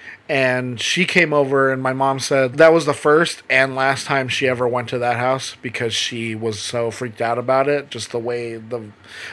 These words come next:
vibe of the house had. My nana even told us that, like, when they moved in, they used to hear at night, like,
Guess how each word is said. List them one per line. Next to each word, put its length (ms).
vibe 340
of 140
the 120
house 280
had. 400
My 120
nana 220
even 220
told 240
us 160
that, 220
like, 280
when 220
they 100
moved 300
in, 340
they 120
used 260
to 80
hear 280
at 160
night, 320
like, 440